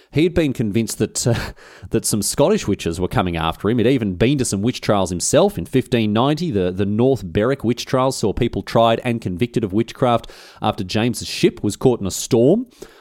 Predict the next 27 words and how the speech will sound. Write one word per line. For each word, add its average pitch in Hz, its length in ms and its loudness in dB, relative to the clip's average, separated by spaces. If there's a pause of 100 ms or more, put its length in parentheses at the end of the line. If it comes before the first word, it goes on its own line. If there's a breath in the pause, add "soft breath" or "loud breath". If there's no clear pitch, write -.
Uh, 95 380 0
they 104 140 2
confessed 131 560 -2
to 117 80 2
working, 107 440 2
you 101 60 0
know, 92 160 2
powerful 127 600 0
sorceries 101 640 0
to 98 100 -4
summon 104 300 0
this 92 160 -2
storm, 143 360 2
and 92 160 -4 (540 loud breath)
said 143 280 -2
that 131 140 2
even 127 220 -2
sent 135 280 -2
some 139 200 -2
devils, 92 800 0
uh, 87 380 2
onto 120 300 2
the 92 100 2
ships - 320 -2
as 87 160 -2
well. 104 500 2
Um, 90 600 -2